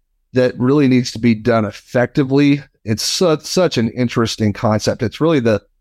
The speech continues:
you know, the, the people, process, technology. It's the people and process portion of the implementation that can be the most difficult, but also the most important to put a lot of thought and effort into. And,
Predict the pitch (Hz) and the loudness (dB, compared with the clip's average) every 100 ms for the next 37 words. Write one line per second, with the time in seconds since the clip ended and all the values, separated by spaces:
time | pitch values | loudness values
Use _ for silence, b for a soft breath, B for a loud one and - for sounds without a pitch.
0 | _ _ _ - 120 117 107 - - 117 | _ _ _ 0 2 2 0 -4 -8 -2
1 | 139 131 123 127 120 120 120 120 120 98 | 0 2 0 2 0 0 -2 -2 -4 0
2 | 113 117 117 123 104 - 113 - - 151 | 2 2 2 0 0 -2 -4 -4 -2 -2
3 | 147 131 117 104 - 110 107 - 143 143 | 0 0 0 -2 -2 0 0 0 0 -2
4 | - - _ _ _ _ _ - 127 127 | -6 -14 _ _ _ _ _ 0 2 2
5 | - 139 151 - 113 113 117 117 120 113 | 0 0 0 0 -2 0 2 2 2 0
6 | 104 117 110 - 123 113 - - 113 104 | 2 0 0 0 2 0 -2 -2 -2 2
7 | 113 113 104 104 104 - - 104 104 123 | 2 4 2 2 2 -2 -6 -4 -4 -4
8 | - 165 175 - _ _ _ _ _ _ | -2 -2 -2 -6 _ _ _ _ _ _
9 | _ 117 120 123 - 123 113 113 110 - | _ 0 2 2 2 0 2 2 0 -2
10 | 107 - 110 98 - 107 107 104 92 _ | -8 -2 -2 -2 0 2 2 2 -2 _
11 | _ - 104 107 - _ - 104 101 95 | _ -2 0 0 -2 _ -6 -4 -2 -2
12 | 98 - 95 80 - _ _ - 107 101 | -4 -2 -4 -4 -12 _ _ -6 0 0
13 | - 101 87 87 _ _ _ _ _ - | 0 -2 -2 -6 _ _ _ _ _ -2
14 | 117 113 107 113 | 0 2 2 0